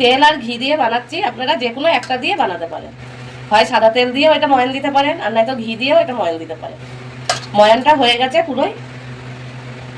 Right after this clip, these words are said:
এবার এটা এক সাইডে রেখে এই চিনিটা নিয়ে নিলাম। এবার এক চামচ দিয়ে দেবো এর মধ্যে বেকিং পাউডার আর এক চিমটি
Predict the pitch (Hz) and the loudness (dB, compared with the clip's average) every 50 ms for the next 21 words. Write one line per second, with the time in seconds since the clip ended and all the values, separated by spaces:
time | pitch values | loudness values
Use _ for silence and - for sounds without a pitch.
0 | 127 123 123 123 123 123 123 127 127 127 127 127 127 127 127 123 127 127 127 127 | -14 -14 -14 -14 -14 -14 -14 -14 -14 -14 -14 -14 -12 -14 -14 -14 -14 -14 -14 -12
1 | 127 123 123 127 - 127 131 127 123 123 127 123 123 123 123 127 123 123 123 123 | -14 -14 -14 -14 -14 -14 -14 -16 -14 -14 -16 -14 -14 -16 -14 -16 -14 -14 -14 -16
2 | 127 123 127 - 127 127 123 - - - - - - - - - - - 202 214 | -14 -16 -14 -14 -14 -14 -14 -14 -14 -14 -14 -14 -14 -14 -14 -14 -8 -4 0 2
3 | 262 277 277 302 311 285 269 - 262 233 233 277 277 233 214 - 269 330 - - | 2 2 4 4 4 2 2 2 -2 0 0 2 0 0 0 -2 -2 -2 -2 -4
4 | - - - 233 233 240 226 247 254 247 269 269 254 247 240 240 247 247 262 294 | -6 -12 -12 -8 -8 -6 -4 -4 2 2 2 2 2 -2 -2 -2 -2 -2 -2 -2
5 | - - - - - - - - - - - - - - - - 202 208 254 294 | -4 -4 -10 -16 -18 -18 -18 -18 -20 -18 -18 -16 -16 -16 -8 -4 0 2 2 4
6 | 262 - - - 240 240 294 330 247 269 254 240 233 240 277 294 277 262 262 247 | 2 0 0 0 0 2 2 2 2 0 0 0 0 0 -2 -2 -2 -2 -4 -4
7 | 220 233 269 381 403 370 240 214 208 214 240 240 - 240 226 226 233 269 349 - | -4 -2 -2 -2 -2 -4 -6 -8 -4 -4 -4 -2 2 2 2 4 4 0 0 0
8 | - - - - - - - - - - - - - - 123 123 120 - - - | -6 -14 -18 -16 -16 -16 -14 -14 -14 -14 -14 -16 -16 -16 -16 -16 -18 -18 -18 -18
9 | - - 123 123 123 127 127 127 127 123 127 127 127 127 127 123 123 127 127 127 | -18 -18 -18 -16 -16 -16 -16 -16 -16 -16 -16 -16 -16 -16 -16 -16 -16 -16 -16 -16
10 | - 127 - - - - - - - - - - - - - 202 214 226 208 214 | -16 -16 -16 -16 -16 -16 -16 -16 -18 -20 -18 -16 -16 -4 0 2 2 2 2 0
11 | - - 240 254 240 269 | -2 -4 -2 -2 0 0